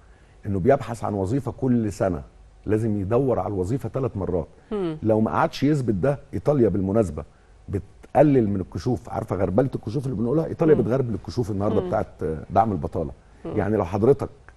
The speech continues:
Speaker 1: جاهز لسوق العمل وتقدر تلاقي وظيفة، لا، حضرتك اشتغل. تاني حاجة،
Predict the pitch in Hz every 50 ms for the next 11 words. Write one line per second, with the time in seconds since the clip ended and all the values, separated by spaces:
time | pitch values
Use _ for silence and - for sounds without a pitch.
0 | _ - - - 135 143 135 107 104 104 90 - 131 92 98 82 - 107 120 135
1 | 151 151 - - - - - - - _ - - - 110 104 113 123 92 - 117
2 | 123 120 127 110 101 98 127 151 - - 123 113 98 - - 104 95 - - -
3 | - 80 - - - - - - - - - _ _ - - - - - 127 156
4 | 139 113 127 131 117 104 82